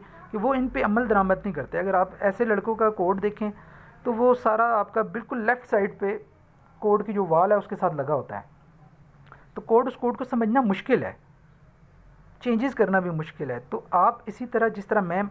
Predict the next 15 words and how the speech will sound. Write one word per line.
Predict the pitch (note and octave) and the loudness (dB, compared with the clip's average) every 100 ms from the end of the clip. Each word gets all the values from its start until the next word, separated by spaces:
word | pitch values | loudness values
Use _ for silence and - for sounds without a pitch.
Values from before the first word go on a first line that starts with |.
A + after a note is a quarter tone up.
| D#3 | -4
बता | E3 D3+ F#3+ | -2 2 4
रहा | A#3 | 2
हूँ | A#3 G3+ | -2 -10
इंडेंट | F3+ F3+ G#3 | -6 -4 -4
करना | G3+ C#3 C#3 | -4 -10 -10
चाहिए। | C#3 C#3 | -12 -8
जैसे | E3 G3 | -6 -6
ये | D3+ G#3+ | -2 0
बॉडी | A3 G3 A3 | 2 0 -2
है, | B3+ B3 - - - - - | -4 -4 -6 -20 -20 -20 -18
ये | D#3 A3+ - - - - - - | -8 -8 -8 -14 -20 -20 -18 -6
इंडेंट | G#3 A3+ C4 | -2 -2 2
आप | B3+ B3+ | 0 2
चाहे | A#3+ | 0
दो | F3 F#3 | 0 -2